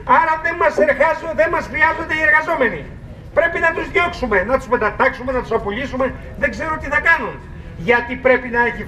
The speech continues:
φτηνό εργατικό δυναμικό, λίγο και όσο χρειάζονται αυτοί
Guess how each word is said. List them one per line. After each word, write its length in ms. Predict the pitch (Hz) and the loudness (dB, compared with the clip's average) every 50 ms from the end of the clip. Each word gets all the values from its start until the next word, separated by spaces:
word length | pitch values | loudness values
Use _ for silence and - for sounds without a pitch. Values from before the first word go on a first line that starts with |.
| - | -10
φτηνό 360 | - 220 196 170 160 208 277 320 320 302 | -10 -10 -8 0 2 4 4 6 6 4
εργατικό 360 | 302 302 294 - - - 311 311 302 | 4 4 0 0 2 0 0 0 2
δυναμικό, 440 | 302 294 294 285 285 - 330 349 349 330 - - - - - - - | 2 0 0 0 -2 2 6 6 6 6 4 -4 -10 -12 -14 -10 -6
λίγο 340 | 190 208 277 320 330 330 320 - - | 0 2 2 4 4 2 2 2 0
και 60 | 277 | 2
όσο 220 | 302 294 - 285 277 190 | 2 2 2 2 0 0
χρειάζονται 500 | 233 285 294 285 285 269 269 269 233 262 254 | 0 0 2 2 2 2 0 2 2 2 2
αυτοί 400 | 254 254 - 294 294 277 - | 2 0 -2 -4 -4 -4 -6